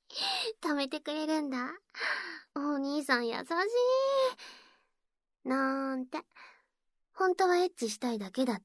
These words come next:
たりして。まあ、どっちでもいいけどね。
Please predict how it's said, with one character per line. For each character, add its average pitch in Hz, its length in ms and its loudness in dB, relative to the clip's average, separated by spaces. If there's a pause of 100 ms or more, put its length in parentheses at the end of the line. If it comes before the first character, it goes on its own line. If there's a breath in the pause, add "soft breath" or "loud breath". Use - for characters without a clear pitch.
た 139 140 -16
り - 120 -18
し - 160 -16
て。 - 200 -12 (1800 loud breath)
ま 254 300 2
あ、 185 40 -4
ど 185 140 -8
っ 175 60 -8
ち - 180 -10
で 254 100 0
も 262 140 0
い 269 80 -4
い 262 40 -8
け - 120 -10
ど - 120 -16
ね。 359 120 -4